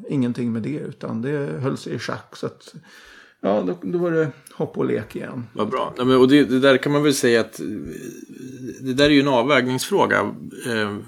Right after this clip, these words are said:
Speaker 2: det är besvärligt med, med det här, det brukar kallas för rash, den här hudreaktionen man får som brukar kunna vara som akne, eh, rodnad hud och så. Ehm, samtidigt så kan ju antibiotika under längre tid ha,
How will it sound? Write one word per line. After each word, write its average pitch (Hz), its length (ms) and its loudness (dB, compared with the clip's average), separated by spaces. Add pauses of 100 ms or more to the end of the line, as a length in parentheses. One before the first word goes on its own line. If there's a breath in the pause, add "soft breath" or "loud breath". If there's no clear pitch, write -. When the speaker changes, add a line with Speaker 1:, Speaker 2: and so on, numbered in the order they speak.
(600)
Speaker 2:
det 135 140 2
är 139 60 4
besvärligt 120 580 2
med, 104 220 0
med 104 120 0
det 98 100 0
här, 95 240 0
det 98 180 -6
brukar 110 200 -2
kallas 95 260 -4
för 92 140 0
rash, - 600 -2
den 95 160 -6
här 85 380 -6
hudreaktionen 87 800 -2
man 90 140 -6
får 104 300 -4
som 87 180 -10
brukar 90 220 -4
kunna 95 200 -6
vara 95 200 -6
som 95 200 -8
akne, - 480 -10 (1120 loud breath)
eh, 110 60 0
rodnad 92 580 2
hud 92 320 0
och 87 100 0
så. 85 220 0 (280)
Ehm, 90 520 -8 (420)
samtidigt 117 440 0
så 120 60 -2
kan 113 240 4
ju 104 280 2
antibiotika 117 720 -2
under 101 140 0
längre 92 260 -2
tid 95 180 -4
ha, 92 100 0